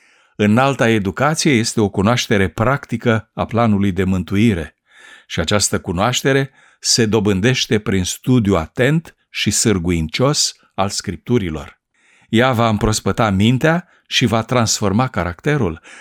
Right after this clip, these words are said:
restaurând în sufletul omului imaginea lui Dumnezeu.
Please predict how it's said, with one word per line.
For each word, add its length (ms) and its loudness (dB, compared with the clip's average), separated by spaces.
restaurând 800 2
în 100 2
sufletul 560 -4
omului 580 0
imaginea 580 0
lui 180 -4
Dumnezeu. 640 -6